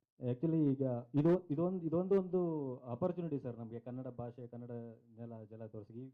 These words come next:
ಈ ಮೂವಿನಲ್ಲಿ ನೀವು ನೋಡ್ಬೇಕಂದ್ರೆ ಸುಮಾರು ಕರ್ನಾಟಕದ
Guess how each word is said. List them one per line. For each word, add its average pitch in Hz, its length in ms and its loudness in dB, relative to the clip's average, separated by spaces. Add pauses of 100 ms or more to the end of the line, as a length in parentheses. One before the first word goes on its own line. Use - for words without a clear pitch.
(120)
ಈ 139 100 -4
ಮೂವಿನಲ್ಲಿ 165 500 -2
ನೀವು 147 140 -6
ನೋಡ್ಬೇಕಂದ್ರೆ 139 840 -6 (400)
ಸುಮಾರು 196 400 0
ಕರ್ನಾಟಕದ 170 920 -6